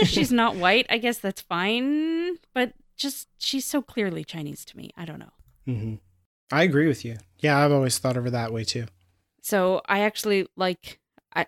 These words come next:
Speaker 1: I like that we're getting this perspective from her and how she has to change her mind about how she thinks about science and, uh, and, uh, how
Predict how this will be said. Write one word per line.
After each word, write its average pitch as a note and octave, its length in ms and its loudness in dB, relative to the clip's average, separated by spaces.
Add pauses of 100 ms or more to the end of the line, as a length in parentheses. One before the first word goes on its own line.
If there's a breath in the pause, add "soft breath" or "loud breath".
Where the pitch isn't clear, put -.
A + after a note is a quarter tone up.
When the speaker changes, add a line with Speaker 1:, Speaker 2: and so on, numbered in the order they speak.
Speaker 1:
I F#3+ 100 2
like G#3 280 6
that G3 120 -2
we're F#3+ 80 -2
getting F3+ 340 0
this D#3+ 160 -4
perspective E3+ 680 -8
from G3+ 180 -6
her A#3 180 -6
and F3+ 140 -6
how D#3 160 -8
she D#3 220 -10
has D3+ 300 -10
to C#3+ 280 -8 (540 loud breath)
change G3+ 580 4
her G#3 140 0
mind G3 360 2
about D3+ 180 -6
how D#3+ 140 -8
she E3 220 -8
thinks E3 340 -10
about - 560 -12 (640)
science E3 680 -2
and, D3 600 -8 (480)
uh, - 160 -8
and, D#3 580 -10 (160)
uh, D3+ 300 -14 (460)
how D#3+ 320 -8